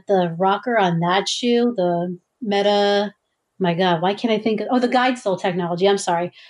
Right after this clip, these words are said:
The guide sole technology on that shoe is the most extreme that I've felt of pretty much any shoe. <laughs> So it's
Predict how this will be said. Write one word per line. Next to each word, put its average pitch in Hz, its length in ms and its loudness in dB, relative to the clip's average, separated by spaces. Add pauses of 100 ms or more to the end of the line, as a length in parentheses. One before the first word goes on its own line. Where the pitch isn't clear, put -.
(160)
The 247 80 -2
guide 277 240 2
sole 247 120 -2
technology 208 480 0
on 196 100 0
that 202 220 0
shoe 247 200 0
is 185 320 -2 (840)
the 254 80 2
most 247 320 0
extreme 226 880 0
that 208 120 0
I've 202 220 0
felt 202 320 0
of 185 200 -4
pretty 226 160 -2
much 208 220 0 (120)
any 208 220 2
shoe. 214 480 0
<laughs> - 680 -4
So 240 260 2
it's 226 160 -2